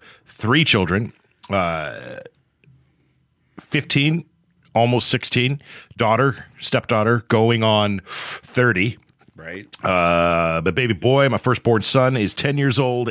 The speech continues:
Speaker 1: and my little baby girl is seven years old, and she is full of sassy frassy.
Speaker 2: Oh my gosh! Wow.
Speaker 1: And, <laughs> you know, all you parents out there, you know,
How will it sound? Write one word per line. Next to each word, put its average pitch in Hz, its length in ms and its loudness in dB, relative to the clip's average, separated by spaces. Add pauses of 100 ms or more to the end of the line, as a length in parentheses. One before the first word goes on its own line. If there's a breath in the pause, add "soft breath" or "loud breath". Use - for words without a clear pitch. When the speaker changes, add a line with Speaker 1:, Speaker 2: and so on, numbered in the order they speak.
Speaker 1:
and 95 180 -4
my 85 140 -4
little 107 220 -2
baby 104 200 0
girl 107 600 2 (260 loud breath)
is 92 200 -6
seven 101 480 -2
years 85 440 -4
old, 82 600 -8
and 82 240 -10
she 95 220 -4
is 85 140 -10
full 151 560 -6
of 104 300 -6
sassy 110 400 -4
frassy. 95 520 -2 (320)
Speaker 2:
Oh - 120 -20 (100)
my - 100 -20
gosh! 90 300 -20
Wow. 92 260 -12 (380 loud breath)
Speaker 1:
And, 107 580 -4 (380 loud breath)
<laughs> - 440 -20
you 214 120 -2
know, 196 140 -2
all 170 180 0
you 196 140 0
parents 156 360 0
out 123 220 -2
there, 123 140 0
you 127 220 0
know, 95 340 0